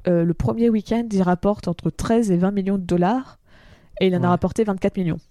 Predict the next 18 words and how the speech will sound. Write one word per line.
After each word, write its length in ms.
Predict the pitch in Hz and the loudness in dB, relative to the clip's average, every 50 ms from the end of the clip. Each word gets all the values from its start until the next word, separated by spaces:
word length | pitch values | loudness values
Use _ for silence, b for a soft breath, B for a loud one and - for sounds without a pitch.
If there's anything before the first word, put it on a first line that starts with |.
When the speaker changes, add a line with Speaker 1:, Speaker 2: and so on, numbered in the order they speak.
| _ _ _ _ _ - 117 110 | _ _ _ _ _ -14 -12 -10
Speaker 2:
Je, 160 | - - 110 | -10 -8 -8
vu 280 | 101 101 104 107 117 | -8 -8 -8 -8 -6
comme 160 | - 135 110 110 | -6 -6 -8 -6
ça. 260 | - 117 110 120 143 - - - - - - | -4 -4 -4 -4 -6 -10 -16 -20 -20 -18 -16
Speaker 1:
Donc, 460 | 175 175 175 214 214 226 214 - - - _ _ - - - | -8 -2 0 0 0 -2 -6 -12 -18 -20 _ _ -20 -12 -10
en 140 | - 208 202 | -8 -8 -8
tout 140 | - - 208 | -6 -6 -2
cas, 220 | - 226 233 262 | 0 0 0 0
le 80 | 254 196 | 0 -2
premier 300 | - - 196 196 196 196 | -2 -2 -2 0 0 0
week-end 420 | - 202 - - 220 226 254 254 208 - | 0 -2 -6 -4 -4 -4 -4 -6 -4 -2
a 220 | 190 175 165 165 - - - | 0 0 2 0 -2 -6 -8
un 140 | - 202 208 | -4 -4 -4
peu 180 | 214 - 233 214 | -2 -2 -4 -4
mieux 180 | 208 208 208 202 | -2 -4 -4 -2
marché 320 | 190 190 - - - 185 | -2 -4 -4 -4 -4 -4
que 40 | - | -4
prévu. 440 | - - 190 175 151 160 208 - - | -4 -2 -2 -2 0 -2 -6 -8 -10